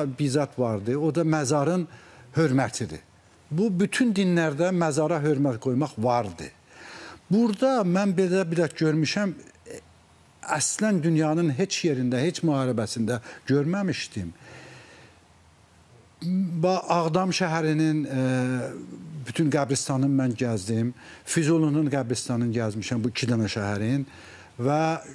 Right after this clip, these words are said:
e, Şuşanın üçün gəzdim, bu üçüncü. Və demək olar ki, Zəngilan, e, Cəbrayili, e, bunların da kətlərindən məzarlarına getmişəm, neçəsinə.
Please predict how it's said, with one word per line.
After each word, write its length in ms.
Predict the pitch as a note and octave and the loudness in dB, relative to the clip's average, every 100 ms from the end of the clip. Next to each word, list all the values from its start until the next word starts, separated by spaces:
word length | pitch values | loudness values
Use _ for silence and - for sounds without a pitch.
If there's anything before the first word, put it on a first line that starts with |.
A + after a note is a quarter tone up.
| - | -2
e, 120 | C3+ | 0
Şuşanın 580 | - - G3+ F#3+ E3 D3 | 0 2 2 2 2 0
üçün 160 | A2+ B2+ | 0 -2
gəzdim, 440 | A#2 G#2+ G#2 C#3+ | 0 -2 -2 -2
bu 40 | C3 | -2
üçüncü. 720 | C3+ - B2+ G2+ A#2 C#3 D3+ - - - - - | -4 -2 -2 0 0 -2 -4 -12 -18 -18 -18 -4
Və 160 | D3 E3+ F3 - - | 0 0 -2 -6 -4
demək 440 | B2+ F3 G3 F#3+ | 2 4 4 4
olar 200 | F3 E3 | 4 2
ki, 420 | - - F#3 F3+ - - - | -2 0 0 0 -6 -20 -6
Zəngilan, 800 | C3 E3 D#3+ D#3 D#3 D#3 D#3 D3+ - - - - | 0 2 2 2 2 2 0 -2 -8 -20 -20 -12
e, 120 | - C#3+ C#3+ C#3+ C#3+ B2+ | -4 0 0 0 0 0
Cəbrayili, 920 | A#2+ E3 C3 D#3 D3 C#3+ D3 D3 C#3+ - - - - - | 0 0 2 2 2 2 2 2 0 -6 -20 -20 -16 -4
e, 380 | C3 C3+ C3+ B2+ A#2 | 0 2 0 -2 -2
bunların 480 | E3 E3 E3 F3+ F#3 | 2 4 2 2 2
da 140 | F3 F3+ F#3+ D3+ - - - | 2 2 0 -4 -14 -20 -8
kətlərindən 800 | - D#3 - D#3+ C#3 C#3+ C#3 C3 | -4 -2 0 0 2 2 4 4
məzarlarına 640 | B2 G#2+ G#2 G#2 G2 F#2 | 2 0 -2 -2 -2 -4
getmişəm, 440 | F2 F#2+ F#2+ - A#2 | -4 -6 -6 0 2
neçəsinə. 540 | C3 - G#2 - F2+ | 2 0 -4 -6 -8